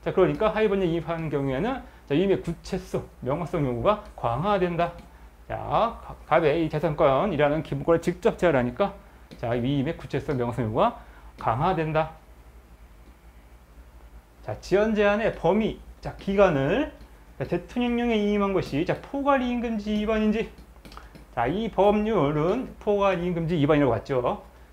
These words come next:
자, 삼십오 조 제일 항은, 자, 지원금의 부당 수령자에 대한 제재 목적으로, 자, 이미 지원된 것에 반환과는 별도로,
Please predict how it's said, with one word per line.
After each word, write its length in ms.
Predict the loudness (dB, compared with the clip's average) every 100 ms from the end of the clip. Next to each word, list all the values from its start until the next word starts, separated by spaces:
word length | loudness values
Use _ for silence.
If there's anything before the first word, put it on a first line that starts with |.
| -18
자, 240 | -8 -6 -6
삼십오 380 | -6 -2 -2
조 60 | 0
제일 220 | 0 2
항은, 240 | 2 2 -2
자, 140 | -8 -8
지원금의 500 | 0 2 4 2 0
부당 260 | 0 0
수령자에 460 | 0 -2 0 2 2
대한 220 | 2 0
제재 280 | -2 -4 -4
목적으로, 460 | -4 -2 0 2
자, 120 | 2 0
이미 300 | -2 -4 -4
지원된 420 | 0 2 2 0
것에 280 | -2 -2 -2
반환과는 540 | -2 0 0 0 -2
별도로, 360 | -4 -2 -4